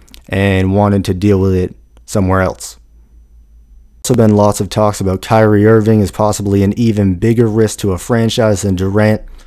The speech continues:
who most likely won't be able to play almost all, if not all, of next season. Many G Ms and my be-, myself believe this to be the case.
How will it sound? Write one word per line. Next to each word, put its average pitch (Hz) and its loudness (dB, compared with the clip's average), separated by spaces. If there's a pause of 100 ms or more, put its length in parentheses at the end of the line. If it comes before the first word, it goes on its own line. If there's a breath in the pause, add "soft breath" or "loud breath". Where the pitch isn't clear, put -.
(120)
who 104 0
most 98 0
likely 117 0
won't 107 0
be 104 0
able 101 0
to 95 -4
play 101 0
almost 101 -4
all, 107 0
if 98 -6
not 98 -4
all, 104 0
of 98 -2
next 101 -2
season. 123 0 (720 soft breath)
Many 113 2
G 104 2
Ms 110 4
and 104 2
my 101 2
be-, 98 -2 (180)
myself 110 -2
believe 104 0
this 95 -2
to 101 -4
be 92 0
the 87 -4
case. - 0